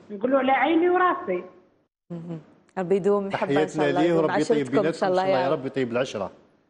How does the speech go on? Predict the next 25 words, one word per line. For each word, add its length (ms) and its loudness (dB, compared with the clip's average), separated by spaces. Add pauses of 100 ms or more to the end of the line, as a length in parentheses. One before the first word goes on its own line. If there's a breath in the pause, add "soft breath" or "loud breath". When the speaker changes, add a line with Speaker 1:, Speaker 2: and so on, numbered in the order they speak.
(140)
Speaker 1:
يعيشك 600 -2
ربي 240 -2
يخليك 580 0
يا 160 2
لطفي 380 -2
وإيمان. 560 -4 (100)
Speaker 3:
قولي 220 4
لنا، 120 2
ولا، 680 4
ولا 380 4
انترنت، 1000 2
تليفون، 500 2
مواقع 360 0
التواصل 380 -2
الاجتماعي، 600 0 (300 loud breath)
عندك 240 -2
حاجة 260 0
فيهم 300 2
ولا 160 2
والو؟ 300 0 (760 loud breath)
Speaker 1:
ما 120 -2 (600)
أنا 180 0
الانترنت 880 0
خاطيتني. 600 -2 (480)
Speaker 3:
آه. 260 -2